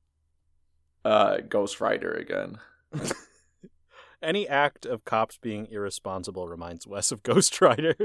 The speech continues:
Speaker 2: <laughs>
Speaker 1: Whether it be in the real world or in movies.
Speaker 2: He watched that L A P D car chase from yesterday.
Speaker 1: <laughs> And I'm like,
Speaker 2: March
Speaker 1: "Man, this
Speaker 2: eleventh.
Speaker 1: reminds me of Ghost Rider." <laughs>
Speaker 2: If Ghost Rider hid behind a car,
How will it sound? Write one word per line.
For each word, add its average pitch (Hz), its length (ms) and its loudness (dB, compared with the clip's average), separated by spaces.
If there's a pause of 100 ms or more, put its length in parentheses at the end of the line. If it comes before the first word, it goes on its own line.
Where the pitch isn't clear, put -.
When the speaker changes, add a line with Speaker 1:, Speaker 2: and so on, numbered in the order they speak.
(400)
Speaker 2:
<laughs> - 400 -20
Speaker 1:
Whether 117 340 6
it 107 100 0
be 120 120 2
in 110 100 -2
the 107 100 0
real 113 320 4
world 143 380 6
or 113 380 4
in 107 260 -6
movies. 104 640 -6 (340)
Speaker 2:
He 135 80 0
watched 143 220 6
that 151 200 4
L 123 180 4
A 123 80 4
P 120 200 -2
D 117 140 2
car 107 280 2
chase 104 300 0
from 98 220 -6
yesterday. 95 640 -4 (760)
Speaker 1:
<laughs> - 280 -12
And 147 140 0
I'm 117 160 4
like, 107 300 4
Speaker 2:
March 110 120 2
Speaker 1:
"Man, 117 140 6
this 107 60 2
Speaker 2:
eleventh. 107 300 0
Speaker 1:
reminds 120 280 6
me 110 80 0
of 101 160 -2
Ghost 107 340 0
Rider." 71 400 -6
<laughs> - 1400 -20
Speaker 2:
If 143 120 4
Ghost 151 260 4
Rider 160 220 4
hid 147 180 2
behind 139 300 6
a 143 60 2
car, 156 480 8